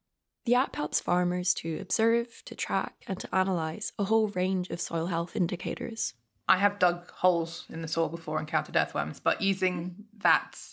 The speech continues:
Speaker 2: I was counting slugs and I was looking in more detail at what was actually in the soil. And that, it did help.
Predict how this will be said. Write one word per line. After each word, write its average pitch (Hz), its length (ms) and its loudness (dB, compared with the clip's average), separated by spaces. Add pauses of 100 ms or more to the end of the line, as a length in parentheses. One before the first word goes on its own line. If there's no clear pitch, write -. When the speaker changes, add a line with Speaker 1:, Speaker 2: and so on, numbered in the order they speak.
(220)
Speaker 2:
I 151 80 2
was 160 140 -4
counting 165 440 -2
slugs - 580 -2 (320)
and 170 100 -2
I 165 40 6
was 151 120 0
looking 170 240 0
in 160 80 -2
more 156 120 0
detail 151 480 2
at - 220 -8
what - 120 0
was 160 100 -2
actually 170 320 0
in 160 120 -2
the 156 40 -6
soil. 147 500 -6 (280)
And 170 160 -4
that, 160 220 4
it 175 120 -2
did 180 180 2
help. - 340 2